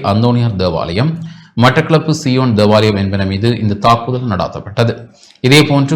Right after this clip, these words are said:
காலை வேளை உணவருந்தி கொண்டிருந்தவர்களை இலக்கு வைத்து சங்கர்லா, சினமன்ஹான், கிங்ஸ்பரி ஆகிய நட்சத்திர விடுதிகளிலும் தாக்குதல்கள் நடாத்தப்பட்டன. தெஹிவளை, தெமட்டகுடை போன்ற இடங்களிலும் நடாத்தப்பட்ட இந்த தாக்குதல்களில் ஒன்பது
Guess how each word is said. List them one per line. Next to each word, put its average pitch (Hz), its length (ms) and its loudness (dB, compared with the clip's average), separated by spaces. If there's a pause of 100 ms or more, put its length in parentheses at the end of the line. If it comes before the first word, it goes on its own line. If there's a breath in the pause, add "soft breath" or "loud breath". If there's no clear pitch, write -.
(140)
காலை 113 260 4
வேளை 120 200 4 (120)
உணவருந்தி 117 400 2
கொண்டிருந்தவர்களை 101 680 0 (120)
இலக்கு 101 320 -2
வைத்து 90 240 -4 (500 loud breath)
சங்கர்லா, 147 440 4 (120)
சினமன்ஹான், 120 720 2
கிங்ஸ்பரி 113 440 0 (140)
ஆகிய 104 280 0
நட்சத்திர 113 420 -6
விடுதிகளிலும் 92 540 0 (100)
தாக்குதல்கள் 113 600 -2
நடாத்தப்பட்டன. 107 580 -4 (680 soft breath)
தெஹிவளை, 123 420 6 (160)
தெமட்டகுடை 113 460 2 (100)
போன்ற 104 300 -2
இடங்களிலும் 98 500 0
நடாத்தப்பட்ட 110 580 0
இந்த 98 220 -2
தாக்குதல்களில் 90 580 -2 (460 loud breath)
ஒன்பது 147 260 6